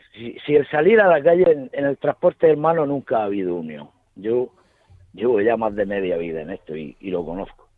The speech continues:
Pero ahora sí se ve más unión porque ya están en la ruina. Esta, esta subida del cien por cien, es que ahora escuchaba a un parlamentario y decía el treinta, no, no, no.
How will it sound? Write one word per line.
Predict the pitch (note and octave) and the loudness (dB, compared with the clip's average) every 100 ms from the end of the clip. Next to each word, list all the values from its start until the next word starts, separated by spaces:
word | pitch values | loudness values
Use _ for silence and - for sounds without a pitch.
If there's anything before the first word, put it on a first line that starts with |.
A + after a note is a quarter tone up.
| _ _ _ _ _ _ _ _ | _ _ _ _ _ _ _ _
Pero | C#3 C#3 | -2 2
ahora | C3+ D#3+ F3 | 4 4 2
sí | - D3+ | -2 -4
se | - | 0
ve | C#3 C#3 | 0 0
más | C#3 - | -2 -6
unión | A#2+ C#3 D#3 | -8 -6 -6
porque | - A#2+ - B2 | -4 -4 -2 0
ya | D#3+ - - | 0 -2 -14
están | G#2+ _ D#3+ F3 - | -14 _ -6 -6 -6
en | B2 | -4
la | A2+ | -4
ruina. | F#2 F3 C#3+ F2+ - _ _ _ _ _ _ _ _ _ _ _ | -4 -6 -6 -10 -18 _ _ _ _ _ _ _ _ _ _ _
Esta, | F3 - F3 | -4 0 2
esta | C#3+ C#3+ - G3 | 2 0 0 0
subida | - E3+ C3+ G#2 - | 2 2 2 0 -2
del | C3 C#3+ - | 0 0 2
cien | F3+ A3 | 2 2
por | - F#3 - | 2 0 0
cien, | E3 D3+ A#2 | 0 0 -2
es | - F3 | -6 -2
que | F#3+ F#3 E3 | 2 2 2
ahora | D#3 E3+ | 2 2
escuchaba | F3 - D#3 E3+ D#3+ | 2 -2 2 4 6
a | D3 | 4
un | D3+ C#3+ C#3 | 2 -4 -8
parlamentario | - C#3+ C3+ C#3 C#3 - D#3 D3+ | -2 -2 0 -2 -2 0 2 4
y | |
decía | C3+ D3+ D#3 | 2 2 0
el | |
treinta, | - D3 D3 B2+ | -2 -4 -2 -4
no, | A#2 D3 E3+ | -2 -2 -2
no, | D3 | -4
no. | C#3 B2+ | -6 -10